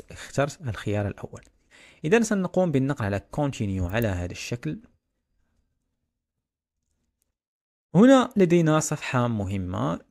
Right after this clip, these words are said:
بالنسبة لسبيس تايب، سنختار Space تايب. لدي غرفة نوم، لهذا سأختار bedroom. بالنسبة للديزاين ثيم، هناك مجموعة من أنماط التصميم، هناك بوهيميان، هناك اندستريال،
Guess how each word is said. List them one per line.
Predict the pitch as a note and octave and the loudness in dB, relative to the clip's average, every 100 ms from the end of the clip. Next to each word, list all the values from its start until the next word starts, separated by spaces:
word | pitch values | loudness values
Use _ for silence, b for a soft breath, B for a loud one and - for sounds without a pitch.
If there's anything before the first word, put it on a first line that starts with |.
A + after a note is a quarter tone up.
| - | -4
بالنسبة | A#2+ C3+ - A2 | 0 0 -2 -4
لسبيس | G#2 G#2 - - G#2+ A2 A2 - | -4 -4 -6 -2 0 0 -2 -4
تايب، | G#2 F#2+ C3+ D#3+ | -4 -2 -2 -6
سنختار | - G#2+ - G#2+ | -8 -10 -6 -8
Space | G#2+ - G2+ - | -8 -10 -10 -8
تايب. | G#2+ C3 F3+ b b b b b _ | -4 -4 -4 b b b b b _
لدي | G#2+ G2 F#2+ | -8 -2 -2
غرفة | F2+ G2+ G2 | -2 -4 -6
نوم، | G#2 G2+ C3+ | -8 -4 -2
لهذا | A#2+ F#2 F#2 B2 | -2 -4 -6 -10
سأختار | - B2+ - F#2+ G2 | -12 -14 -12 -10 -4
bedroom. | A#2 B2 G#2 C3+ A#3 _ _ _ _ _ _ _ _ B B B B B | -2 -2 -2 -4 -8 _ _ _ _ _ _ _ _ B B B B B
بالنسبة | A#2 C#3 F3+ E3 D#3+ | -4 -2 -2 0 2
للديزاين | D#3 C3 A#2+ A2 A#2+ A#2 | 2 2 2 2 0 0
ثيم، | G#2 G#2 A2 D3+ F3+ G3 _ _ _ _ _ _ _ _ - | -4 -4 -2 -2 -2 -6 _ _ _ _ _ _ _ _ -6
هناك | A#2 - | -4 -2
مجموعة | A2 A2 G2 C3+ F#3+ E3+ C#3+ | 0 0 -2 -2 0 2 2
من | C3 | 0
أنماط | - A2+ A#2+ A#2+ | -2 0 0 -2
التصميم، | - G#2 - G2+ A#2 D#3+ F3+ G3+ _ _ _ _ _ _ _ _ _ _ - - | -6 -10 -8 -4 -2 -2 -4 -6 _ _ _ _ _ _ _ _ _ _ -20 -12
هناك | G#2 | -6
بوهيميان، | G2 G2+ A2 D#3 D#3 D3+ D3+ D3+ D3+ | -6 -4 -2 0 2 2 0 -2 -4
هناك | B2+ G2+ G2+ - | -4 -4 -4 -2
اندستريال، | A2 G2+ G2 A2 G#2 C#3 - - C#3+ C#3+ C#3+ | -2 -2 -4 -4 -2 -4 -4 0 4 4 2